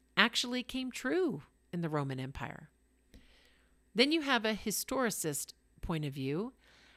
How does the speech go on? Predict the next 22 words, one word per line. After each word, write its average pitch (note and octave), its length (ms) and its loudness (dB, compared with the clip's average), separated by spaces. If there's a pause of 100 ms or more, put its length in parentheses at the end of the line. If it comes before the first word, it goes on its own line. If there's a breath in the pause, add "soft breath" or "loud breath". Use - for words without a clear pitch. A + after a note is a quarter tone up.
(140)
where A3+ 160 8
they C4+ 180 8
believe F#3+ 480 4
that F3 140 0
the F3+ 80 -4
predictions F3 580 -2
cover F#3 380 -2
the F3+ 180 0
entire F#3 720 0
church F#4+ 440 0
age B2 460 -4
between F#3 380 -2
the E3+ 80 -2
first E3 500 -2
and A3 140 -6
second E3+ 420 -6
coming D3+ 320 -8
of F3 160 -8
Christ. - 600 -6 (560 loud breath)
So G3 320 4
every F3+ 340 2
letter F3 480 -2